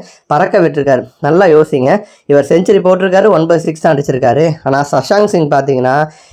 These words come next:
இவர் ரூசே-, ரூசோ அவுட் ஆனோன்னு உள்ள வந்திருப்பாரு. இருபத்தி எட்டு பந்துல அறுபத்தி எட்டு ரன் விட்டு பிரிச்சு எடுத்துட்டாரு. வெறும் ரெண்டு ஃபோர் தான் அடிச்சிருப்பாரு, ஆனா எட்டு சிக்ஸர்கள் வந்து பறக்க விட்டுருக்காரு. ஒரு புறம் வந்து கே கே ஆர் அடிச்சதை விட, இவங்க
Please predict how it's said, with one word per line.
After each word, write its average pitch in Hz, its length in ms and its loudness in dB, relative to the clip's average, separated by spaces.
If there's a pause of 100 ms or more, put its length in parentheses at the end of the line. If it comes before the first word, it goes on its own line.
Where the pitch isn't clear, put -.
இவர் 151 320 2
ரூசே-, 202 520 2
ரூசோ 202 240 2
அவுட் 196 400 2
ஆனோன்னு 170 300 2
உள்ள 160 240 2
வந்திருப்பாரு. 143 640 0 (100)
இருபத்தி 214 500 2
எட்டு 175 240 2
பந்துல 156 420 2
அறுபத்தி 180 540 -2
எட்டு 147 240 0
ரன் 156 200 -2
விட்டு 165 320 -4
பிரிச்சு 214 260 0
எடுத்துட்டாரு. 160 500 0 (300)
வெறும் 180 200 2
ரெண்டு 185 300 2
ஃபோர் 190 220 2
தான் 196 160 2
அடிச்சிருப்பாரு, 165 500 0 (240)
ஆனா 180 160 0
எட்டு 170 300 2
சிக்ஸர்கள் 196 480 0
வந்து 196 140 -2
பறக்க 165 280 0
விட்டுருக்காரு. 139 440 -2 (140)
ஒரு 135 160 0
புறம் 175 160 2
வந்து 190 220 2
கே 196 220 0
கே 202 180 0
ஆர் 156 160 2
அடிச்சதை 156 420 0
விட, 135 460 2 (200)
இவங்க 214 300 4